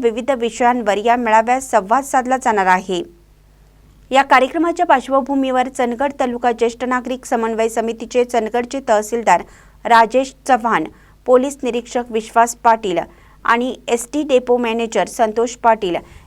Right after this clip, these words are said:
यांची भेट घेऊन ज्येष्ठ नागरिकांच्या प्रश्नावर चर्चा केली. या स्नेह मेळाव्यात चंदगड विधानसभेचे विद्यमान आमदार शिवाजीराव पाटील, माजी मंत्री भरमूअण्णा पाटील, माजी आमदार राजेश नरसिंगराव पाटील,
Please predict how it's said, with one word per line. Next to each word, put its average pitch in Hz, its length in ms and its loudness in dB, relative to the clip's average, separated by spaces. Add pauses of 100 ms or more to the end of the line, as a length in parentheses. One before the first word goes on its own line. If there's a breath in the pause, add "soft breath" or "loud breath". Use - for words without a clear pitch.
यांची 240 280 -2
भेट 233 300 0
घेऊन 208 340 -2
ज्येष्ठ 233 280 0
नागरिकांच्या 220 680 -2
प्रश्नावर 208 540 -2
चर्चा 214 380 -2
केली. 190 320 -6 (540 soft breath)
या 220 100 2
स्नेह 233 300 -4
मेळाव्यात 240 500 0 (400 soft breath)
चंदगड 262 380 0
विधानसभेचे 233 840 0
विद्यमान 240 560 -2
आमदार 208 500 0 (400 soft breath)
शिवाजीराव 254 480 0
पाटील, 185 400 0 (420 soft breath)
माजी 220 300 0
मंत्री 240 400 -2
भरमूअण्णा 226 600 -2
पाटील, 180 400 0 (440 soft breath)
माजी 220 300 2
आमदार 226 340 2
राजेश 220 480 2 (280 soft breath)
नरसिंगराव 269 560 2
पाटील, 185 400 0